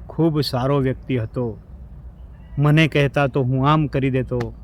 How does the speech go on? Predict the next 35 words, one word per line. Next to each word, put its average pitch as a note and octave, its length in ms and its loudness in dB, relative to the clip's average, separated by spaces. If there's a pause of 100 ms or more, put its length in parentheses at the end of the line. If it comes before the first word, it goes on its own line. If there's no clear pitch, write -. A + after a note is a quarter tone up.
(340)
આ C3+ 80 -2
બધી C3 380 -2 (600)
વાતો B2+ 400 0
કરે C#3+ 240 0
છે, D3+ 140 -4
એક C3+ 280 -2
લાગણીભરી B2+ 760 0
ખાલી B2+ 280 -2
વાતો B2 460 0
જ - 20 -4 (140)
કરે C3+ 220 -2
છે C3+ 160 -4
દોસ્તો. C3 360 -2 (720)
આ C3 40 -2
જમાનો D3 520 2
સ્વાર્થી C3+ 540 0
છે, F3 240 0 (600)
લોકોને F3+ 640 4
તમારાથી D#3+ 720 2 (140)
કોઈ F3+ 260 8
જ E3 100 4
મતલબ D3+ 360 2
નથી. D3 420 0 (480)
તમે C3 260 2
શું D3 320 0
કરો C#3+ 300 2
છો, D3 240 0
તમે B2+ 360 -2
કઈ D3+ 180 2
કન્ડિશનમાં C#3 680 0
છો, D3 240 -2 (420)
કેવું E3 300 6
જીવન C#3 420 4
જીવો C3+ 340 4
છો, C#3 220 -2